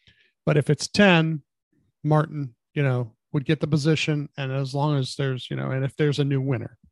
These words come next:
if there's no new winner, then it doesn't matter. They're both in.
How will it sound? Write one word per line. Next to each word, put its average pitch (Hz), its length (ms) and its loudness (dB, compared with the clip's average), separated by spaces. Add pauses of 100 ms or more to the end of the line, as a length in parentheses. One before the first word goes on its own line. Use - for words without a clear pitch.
(460)
if - 300 -20
there's 156 160 4
no 240 140 8
new 185 160 8
winner, 156 440 4 (460)
then 151 100 0
it 139 60 -4
doesn't 147 260 -2
matter. 135 280 -4
They're 135 140 -2
both 127 300 -4
in. 107 180 -6